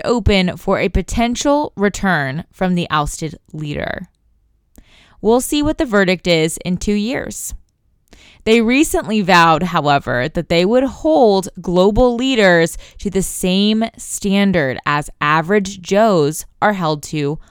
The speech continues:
on their platform. That if their actions on their platform prompt violence or illegal behavior of any kind, they can be suspended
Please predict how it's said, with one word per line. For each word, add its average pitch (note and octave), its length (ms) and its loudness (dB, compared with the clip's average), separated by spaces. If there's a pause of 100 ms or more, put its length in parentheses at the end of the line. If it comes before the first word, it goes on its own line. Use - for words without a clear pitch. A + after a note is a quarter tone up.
(240)
on D#3+ 240 -2
their D3+ 120 -6
platform. G3+ 720 -2 (840)
That G3 220 0
if G#3 300 0 (300)
their A3+ 360 4
actions F3 720 0 (100)
on F3+ 240 2
their E3+ 160 0
platform D#3+ 720 0 (280)
prompt F3+ 380 0
violence E3+ 840 -2 (360)
or A3+ 480 2
illegal F#3 480 2
behavior C4 640 0
of - 280 -2
any F3+ 260 -4
kind, G3+ 580 -2 (300)
they F3 140 -4
can E3 160 -4
be D#3+ 120 -4
suspended E3 840 -4